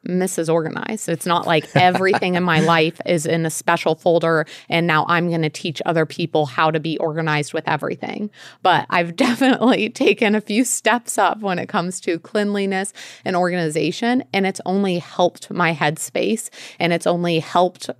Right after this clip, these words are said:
Speaker 1: kind of my relationship with myself, because I would walk past it and I'd be like, "This room is a piece of shit. You've
Speaker 2: Yeah.
Speaker 1: left your stuff everywhere. Why can't you clean up?"
Speaker 2: Yeah.
Speaker 1: And then also, like, how I thought other people were thinking about it and all these other emotions that were going into it, when it's like,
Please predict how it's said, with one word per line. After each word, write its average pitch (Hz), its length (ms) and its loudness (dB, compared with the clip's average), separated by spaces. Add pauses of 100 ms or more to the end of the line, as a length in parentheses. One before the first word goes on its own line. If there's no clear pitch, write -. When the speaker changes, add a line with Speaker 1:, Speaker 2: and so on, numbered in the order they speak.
Speaker 1:
kind 175 200 0
of 160 100 -8
my 165 120 2
relationship 175 800 0
with 208 240 0
myself, 160 640 0
because 175 240 -2
I 190 60 4
would 180 120 0
walk 165 280 2
past 170 360 -4
it 170 40 -10
and 156 100 -6
I'd 160 120 -6
be 151 140 -2
like, 147 200 -2 (300)
"This - 140 -16
room 151 200 -4
is 156 100 -8
a 147 60 -6
piece - 260 -12
of - 80 -12
shit. 185 360 0
You've 151 140 -2
Speaker 2:
Yeah. 92 60 2
Speaker 1:
left 170 200 0
your 147 120 -2
stuff 196 320 2
everywhere. 180 600 4
Why 151 160 2
can't - 260 -4
you 147 140 -4
clean 151 340 -2
up?" 196 380 2 (100)
Speaker 2:
Yeah. - 60 -12 (100)
Speaker 1:
And 170 220 0
then 160 300 2 (100)
also, 165 460 4
like, 147 240 0
how 160 220 2
I 151 100 2
thought - 320 -2
other - 180 -6
people 226 400 2
were 202 120 2
thinking 196 400 -2
about 180 340 2
it 180 160 0
and 165 100 -8
all 208 200 0
these 220 180 0
other 175 220 0
emotions 170 540 -2
that 147 120 0
were 156 100 0
going 160 300 0
into 196 380 2
it, 151 180 4
when 170 140 -2
it's 160 160 -6
like, 151 260 0